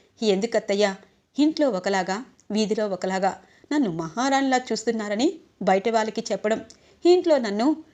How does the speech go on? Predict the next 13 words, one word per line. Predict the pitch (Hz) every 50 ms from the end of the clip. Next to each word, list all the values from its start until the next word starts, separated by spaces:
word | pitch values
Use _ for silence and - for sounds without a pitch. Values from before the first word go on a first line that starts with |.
| _ _ _
కనీసం | - 202 185 214 220 208 - 233 220 -
పని | 214 196 226 277
మనిషికి | 320 359 339 330 - 320 - 262
ఇచ్చిన | 247 - 247 247 233
వాల్యూ | 190 180 180 208 233 247
కూడా | 202 208 196 208 247 320 - - _ _ -
ఇవ్వట్లేదు. | 214 190 180 226 220 220 - 208 196 208 220 202 - - _ _ _ _ _ _ -
కానీ | 190 180 175 196 226 240 220
ఇదంతా | 208 180 185 185 220 202 - 220 254 285 233 - _ _ _ _ _ _ _ _ _ _ _ _ _ _ _ 269
మీ | 302 277 226
అబ్బాయి | 196 190 180 190 247 240 240 220
మారే | 208 202 190 190 208 240 262
వరకు | 247 226 208 208 - 262 311